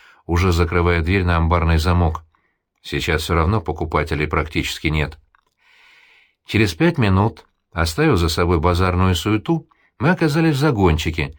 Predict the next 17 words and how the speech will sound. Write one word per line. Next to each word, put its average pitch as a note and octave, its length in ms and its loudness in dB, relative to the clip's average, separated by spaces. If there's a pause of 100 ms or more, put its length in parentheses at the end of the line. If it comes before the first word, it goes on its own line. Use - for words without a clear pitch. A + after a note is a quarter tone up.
(280)
где D#2+ 200 0
народу F2+ 340 2
практически F#2 600 -4
не B2 180 0
было. D2+ 280 0 (560)
Торговцы — D#2+ 540 0
народ F2 300 0
привычный, G2+ 720 -2 (680)
но C3 200 2
многие E3+ 300 2
покупатели D3+ 800 -2 (280)
не D3 240 0
сворачивали F2 840 0 (240)
в F#2+ 80 -2
этот G2+ 240 0
рыночный G2+ 440 0
тупик A#2+ 520 -2